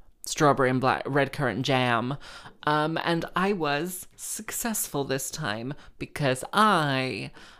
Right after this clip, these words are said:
um, I wanna say measured things, but I think I just got lucky at this point. I think I was just like, "Let's put that in, let's do this." Well, I kn-, you know what? I was just, um, I didn't follow the recipe.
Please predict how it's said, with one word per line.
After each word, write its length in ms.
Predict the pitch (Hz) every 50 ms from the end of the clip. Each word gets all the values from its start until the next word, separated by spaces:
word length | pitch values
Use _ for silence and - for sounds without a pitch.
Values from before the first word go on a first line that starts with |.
| - - -
um, 880 | 143 147 139 131 131 143 147 147 151 147 147 151 151 151 147 131 - - - _ _ _ _ - - - _ - - _ - - - - -
I 80 | 175
wanna 160 | 175 180 190 196
say 160 | - 185 165
measured 460 | 165 156 139 139 139 151 156 156 -
things, 320 | 175 175 180 185 185 180
but 180 | - - 151 147
I 80 | 143 143
think 200 | - 156 143 165
I 60 | 160
just 220 | 139 147 147 -
got 180 | - 127 - -
lucky 520 | 131 131 127 123 - - - 117 117 113
at 160 | 92 - -
this 160 | - 123 - -
point. 340 | - - 131 113 120 - -
I 60 | -
think 180 | 143 151 170 151
I 40 | 160
was 160 | 165 160 147
just 160 | 151 147 -
like, 180 | - 127 117 -
"Let's 220 | 131 127 - -
put 260 | - - 160 - -
that 220 | - 143 139 135 131
in, 200 | 135 135 131 131
let's 220 | 123 - - -
do 180 | - - 139 131
this." 400 | 120 127 110 107 135 - - - - - - - -
Well, 140 | - 165 147 -
I 140 | 160 165
kn-, 180 | 156 156 151 - - - - 165 160 147
you 220 | 165 180 185 196
know 180 | 190 185 180 180
what? 360 | 175 175 165 147 - - - - - -
I 140 | 156 156 156
was 200 | 151 165 160 -
just, 400 | - 175 170 165 - - - -
um, 280 | 98 139 151 135 135 -
I 80 | -
didn't 440 | 156 139 - 170 170 151 165 165 156
follow 380 | 147 - - 156 135 131 131 135
the 140 | 135 131 123
recipe. 680 | 120 113 123 - - - 147 - 180 165 170 170 147